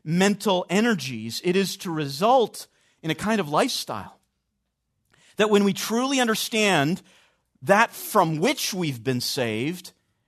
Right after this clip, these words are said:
and how we've been saved and for what we've been saved, it doesn't just remain theoretical.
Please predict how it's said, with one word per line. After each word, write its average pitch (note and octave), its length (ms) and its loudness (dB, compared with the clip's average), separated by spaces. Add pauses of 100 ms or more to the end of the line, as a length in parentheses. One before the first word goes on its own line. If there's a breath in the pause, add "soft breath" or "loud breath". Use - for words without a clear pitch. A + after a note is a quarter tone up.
(160)
and F3+ 160 4
how C#4+ 520 6
we've D#3 280 -2
been C3 160 -2
saved D#3+ 640 -2
and F#3 340 0
for C#4+ 520 2
what E3+ 280 2
we've D3 280 -6
been C3 180 -2
saved, B2+ 680 -2 (600 soft breath)
it A3 180 0
doesn't C4 280 4
just G#3 240 -4
remain F3+ 280 2
theoretical. F#3+ 840 -2